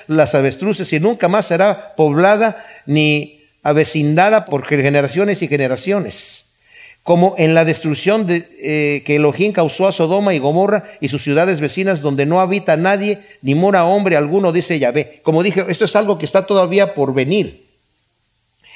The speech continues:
En Apocalipsis dieciocho dos nos está diciendo allí, ¿verdad? Que va a ser totalmente devastada Babilonia, e allí van a morar solamente chacales y aves, y dice, y demonios.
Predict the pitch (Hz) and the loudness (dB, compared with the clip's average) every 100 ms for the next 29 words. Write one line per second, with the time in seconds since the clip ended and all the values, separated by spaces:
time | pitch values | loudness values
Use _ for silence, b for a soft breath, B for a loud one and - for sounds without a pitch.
0 | B B 139 151 147 131 123 160 151 160 | B B 0 2 2 0 0 0 2 2
1 | 208 - 185 - - b b b 156 147 | 0 -2 -4 -4 -10 b b b -2 0
2 | 180 202 196 196 139 127 143 226 143 - | 2 2 2 0 0 -2 2 2 0 -6
3 | - 143 139 - 180 175 170 175 170 147 | -8 -8 -8 -2 0 0 -2 -2 0 0
4 | 170 185 - _ - 123 190 190 b b | 0 -2 -8 _ -6 -2 -4 -6 b b
5 | - 143 117 - _ _ 147 202 226 - | -2 -2 -2 -16 _ _ 4 4 2 -4
6 | 151 - 202 196 - - _ _ - 160 | -4 0 0 0 -10 -20 _ _ -8 0
7 | 202 208 214 208 208 196 156 151 147 - | 2 4 2 2 2 2 2 2 0 0
8 | 202 226 214 185 185 214 233 226 - 160 | 0 2 2 2 2 2 0 -2 0 -2
9 | 202 196 202 185 156 180 202 - - - | 0 0 0 0 2 2 0 -6 -18 -2
10 | 180 170 190 180 - 147 170 190 196 185 | 0 2 0 -2 -2 -2 2 2 2 0
11 | 151 139 165 214 208 - 156 165 190 - | 0 2 2 2 0 -2 -4 -2 -2 -2
12 | 139 135 127 175 214 175 135 92 - - | 0 0 2 2 2 0 -2 -6 -14 -20